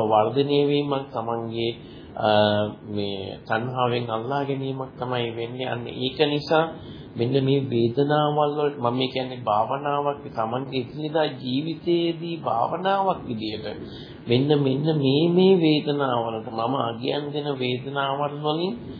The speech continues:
ආපස්සට ගිහිල්ලා බලන්න මම මෙන්න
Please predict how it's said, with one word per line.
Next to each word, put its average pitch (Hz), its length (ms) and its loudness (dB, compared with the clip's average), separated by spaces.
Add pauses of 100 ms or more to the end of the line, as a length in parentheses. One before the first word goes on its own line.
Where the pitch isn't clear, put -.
(300)
ආපස්සට 180 640 4
ගිහිල්ලා 156 560 0
බලන්න 135 480 0
මම 131 300 -4
මෙන්න 135 240 -8